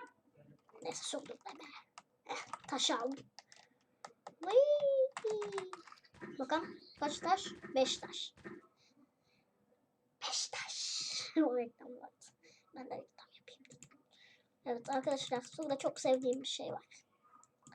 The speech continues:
Nerede o? Ayda gitmeye hazır mıyız? He, gece var,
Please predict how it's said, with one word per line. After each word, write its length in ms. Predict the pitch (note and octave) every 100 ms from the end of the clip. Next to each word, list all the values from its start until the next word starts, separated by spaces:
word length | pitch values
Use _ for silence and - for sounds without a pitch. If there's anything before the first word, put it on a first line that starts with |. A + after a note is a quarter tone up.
| - _ _ _ _ - - - _ _ - -
Nerede 240 | C4+ B3+
o? 120 | B3+ B3 _ - - _ _ _ _ _ _ _ _ _ _ _ _ _ _ _ D4
Ayda 280 | C#4+ C4+ D4
gitmeye 420 | C#4 - C#4 B3+
hazır 220 | B3 C4+
mıyız? 520 | C#4+ B3+ - - - _ _ _ _ - - - -
He, 160 | C4+ B3
gece 320 | C4 C4+ D4+
var, 220 | D4+ D4+